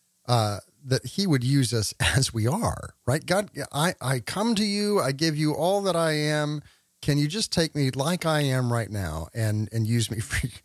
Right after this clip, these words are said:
for your glory?" Uh, we, we don't like that process of, um, of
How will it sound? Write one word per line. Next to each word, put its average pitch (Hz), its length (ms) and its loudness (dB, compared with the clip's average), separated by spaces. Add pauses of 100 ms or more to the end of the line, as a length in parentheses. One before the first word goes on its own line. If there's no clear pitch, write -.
(120)
for - 220 2
your 131 180 4
glory?" 117 500 -2 (480)
Uh, 123 280 2
we, 139 100 2
we 139 140 0
don't 151 160 -2
like 135 240 2
that 117 200 -2
process 123 760 -2
of, 107 320 0 (480)
um, 98 180 0 (120)
of 98 280 -6